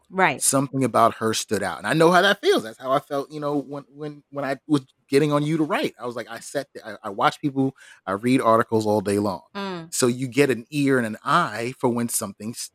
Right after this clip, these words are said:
Speaker 2: someone stands out, when you can hear their passion.
Speaker 1: Right.
Speaker 2: So I,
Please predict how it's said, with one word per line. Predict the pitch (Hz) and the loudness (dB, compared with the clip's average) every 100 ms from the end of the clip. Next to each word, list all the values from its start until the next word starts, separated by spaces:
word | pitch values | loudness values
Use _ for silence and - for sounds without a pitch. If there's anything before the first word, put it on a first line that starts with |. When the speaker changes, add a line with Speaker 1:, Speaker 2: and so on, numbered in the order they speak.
| - | -10
Speaker 2:
someone | 120 120 123 | -4 -2 0
stands | - 120 123 127 - | -2 -2 -4 -4 -6
out, | 269 - | -8 -10
when | 107 | -12
you | 113 113 | -12 -12
can | 110 | -14
hear | 104 131 135 123 | -10 -4 -2 -2
their | 117 | -4
passion. | - 165 220 - _ _ 180 | -8 -10 -12 -20 _ _ -6
Speaker 1:
Right. | 190 147 - | -4 -4 -6
Speaker 2:
So | - 101 98 95 | -6 -4 -4 -6
I, | 117 | -10